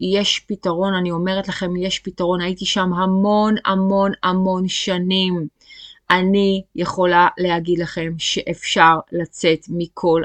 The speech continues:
הפרעת אכילה. בבקשה מכם,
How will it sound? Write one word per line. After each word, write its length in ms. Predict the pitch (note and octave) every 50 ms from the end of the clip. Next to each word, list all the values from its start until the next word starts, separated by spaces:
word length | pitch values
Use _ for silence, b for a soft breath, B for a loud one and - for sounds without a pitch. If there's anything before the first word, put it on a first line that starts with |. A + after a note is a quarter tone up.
| -
הפרעת 580 | - E3 - - F3 D#3+ - - - E3 - -
אכילה. 420 | - - - - F3 E3 E3 D#3 - -
בבקשה 720 | D#3+ E3 D#3+ E3 D#3+ - - D#3+ - - - - F#3 E3 F3 F#3
מכם, 380 | F#3 F3+ - - F#3 F3+ F3+